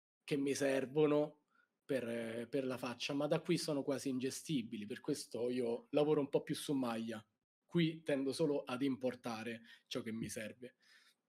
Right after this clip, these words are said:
Eh, tra l'altro, ecco, questa cosa delle ossa in dinamica, eh, può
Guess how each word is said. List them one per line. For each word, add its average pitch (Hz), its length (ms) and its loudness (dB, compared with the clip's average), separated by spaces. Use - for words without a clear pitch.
Eh, 120 440 0
tra 160 140 2
l'altro, 170 280 4
ecco, - 280 -6
questa 180 440 4
cosa 143 300 2
delle 131 200 2
ossa 135 280 0
in 120 100 -2
dinamica, 147 680 0
eh, 107 760 -8
può 160 420 4